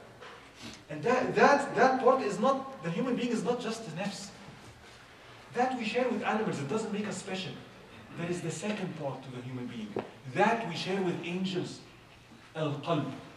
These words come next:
the spiritual heart. This special faculty given to the human being by Allah subhanahu wa ta'ala, by which we can understand,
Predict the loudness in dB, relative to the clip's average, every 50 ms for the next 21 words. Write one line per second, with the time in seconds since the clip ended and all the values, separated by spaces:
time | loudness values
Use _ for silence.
0 | -20 -20 -20 -20 -20 -20 -20 -14 -10 -8 -8 -8 -10 -10 -6 -4 -4 -4 -4 -4
1 | -6 -8 -8 -8 -10 -12 -16 -16 -20 -20 -20 -20 -20 -20 -20 -20 -20 -20 -20 -20
2 | -20 -20 -20 -20 -12 -10 -8 -6 -6 -8 -6 -2 0 2 2 2 0 -2 -4 -2
3 | -2 -2 -2 0 -2 -2 -2 -4 0 0 2 2 2 -2 -4 -4 -4 -4 -4 -4
4 | -2 -2 -2 -2 -2 -2 -2 -2 0 2 2 2 2 2 0 0 0 -2 -4 -6
5 | -6 -6 -4 -2 -2 -2 -2 -4 -2 2 4 6 6 4 2 -2 -6 -10 -10 -2
6 | 0 2 2 2 2 0 -2 -2 -4 -4 -4 -2 -2 -4 -4 -2 -2 0 0 0
7 | 0 -2 -2 0 2 2 4 2 2 0